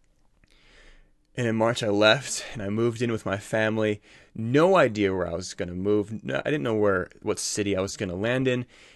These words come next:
No idea what kind of job I would had. I was, I, I had, I was studying appraisal and different types of, uh,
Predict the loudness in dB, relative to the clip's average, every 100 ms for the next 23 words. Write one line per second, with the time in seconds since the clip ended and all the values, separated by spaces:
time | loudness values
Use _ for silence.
0 | -10 -4 2 2 2 2 2 2 -2 0
1 | 0 0 2 4 6 4 2 -6 _ _
2 | 0 2 2 4 6 6 4 -2 -10 -14
3 | -8 -6 -6 -4 -6 -4 -4 -4 -2 2
4 | 2 2 -2 0 0 2 0 0 0 -2
5 | -6 -8 -4 -4 -4 -6 -8 -10 -12 -8
6 | -8